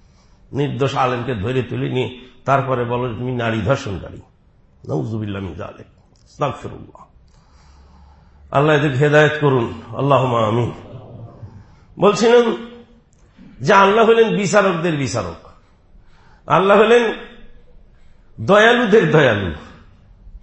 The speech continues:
তাহলে দয়ালু লোক দুনিয়াতে আছে।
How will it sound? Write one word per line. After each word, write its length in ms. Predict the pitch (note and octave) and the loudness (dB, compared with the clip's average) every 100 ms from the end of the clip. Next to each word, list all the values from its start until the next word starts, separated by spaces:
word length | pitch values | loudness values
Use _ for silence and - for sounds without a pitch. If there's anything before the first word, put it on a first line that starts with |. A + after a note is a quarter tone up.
| - - _ _ - - - - | -20 -20 _ _ -20 -20 -12 0
তাহলে 200 | G3 G#3+ | 2 4
দয়ালু 440 | F#3 G#3 G#3+ A3 | 4 6 6 4
লোক 280 | A3 A3 E3+ | 4 4 2
দুনিয়াতে 360 | G3 G#3 F#3+ | 4 4 4
আছে। 360 | F#3+ D#3+ C#3+ F#2 | 2 0 -2 -8